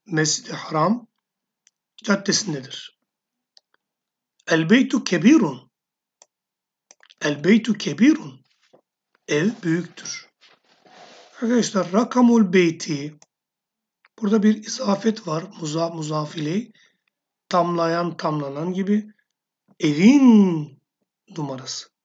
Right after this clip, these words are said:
Burada da müpteda haber, yani bizim özne ve yüklem demiş olduğumuz Türkçe'de ev büyüktür diye müpteda haber, özne yüklem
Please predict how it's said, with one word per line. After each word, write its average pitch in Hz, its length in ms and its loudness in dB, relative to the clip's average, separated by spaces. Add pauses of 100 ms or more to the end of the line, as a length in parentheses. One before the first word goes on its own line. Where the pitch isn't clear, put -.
(440)
Burada 254 280 0
da 196 300 -2 (720)
müpteda 220 600 0
haber, 156 400 -4
yani 165 440 -6 (240)
bizim 202 240 -4 (120)
özne 190 360 0
ve 185 40 0
yüklem 175 380 -4
demiş 185 260 -2
olduğumuz 156 440 -10
Türkçe'de 190 560 -4 (600)
ev 233 380 4 (760)
büyüktür 185 880 2 (380)
diye 165 420 -6 (640)
müpteda 156 600 -4
haber, 165 420 -2 (280)
özne 180 400 0
yüklem 160 540 -4